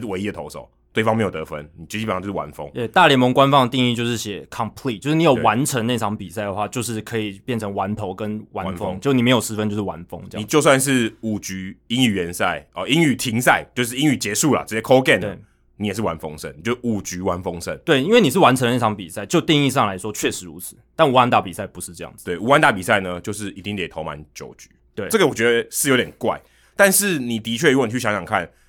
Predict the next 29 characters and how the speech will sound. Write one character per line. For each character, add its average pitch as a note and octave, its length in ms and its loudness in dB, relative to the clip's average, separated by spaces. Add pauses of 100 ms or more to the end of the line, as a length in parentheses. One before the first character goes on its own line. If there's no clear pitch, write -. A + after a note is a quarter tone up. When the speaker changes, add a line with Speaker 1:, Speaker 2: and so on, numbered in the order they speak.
(120)
Speaker 1:
其 D3+ 100 -4
实 - 20 -6
大 F3+ 140 6
联 C3+ 80 4
盟 A2+ 140 2
也 A2+ 180 4
有 C#3+ 120 8
蛮 F#2+ 180 0
多 G#2+ 200 -2
次， G#2 220 -4
就 G2 100 -10
是 G2 160 -12 (100)
非 F3+ 240 4
九 G#2+ 220 2
局， D2+ 300 -16
然 F#2+ 100 -6
后 G2+ 160 -6 (160)
这 - 80 -10
个 B2 80 0
投 G2+ 160 -2
手 G2 140 -2
投 G2 180 0
完 F#2+ 180 6
了， F2+ 240 0 (200)
也 A2 100 -8
是 A#2+ 100 -2
无 F#2+ 120 -6
安 F2 180 -2
打， D2 160 -10